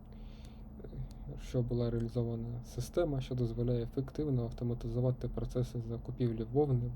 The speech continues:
враховуючи якість, що робить <clears throat> платформу унікальною на тлі існуючих вже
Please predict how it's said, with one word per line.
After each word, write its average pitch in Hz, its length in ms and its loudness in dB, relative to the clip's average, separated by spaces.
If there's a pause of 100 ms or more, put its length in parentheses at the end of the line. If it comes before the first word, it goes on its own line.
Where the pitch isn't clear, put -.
(180)
враховуючи 120 960 0 (560)
якість, 131 600 0 (120)
що - 240 0
робить 120 400 2 (640)
<clears throat> 160 160 4 (840)
платформу 123 480 2
унікальною 123 760 2 (1000)
на 120 200 2
тлі 135 360 2
існуючих 123 600 0 (120)
вже 120 460 -2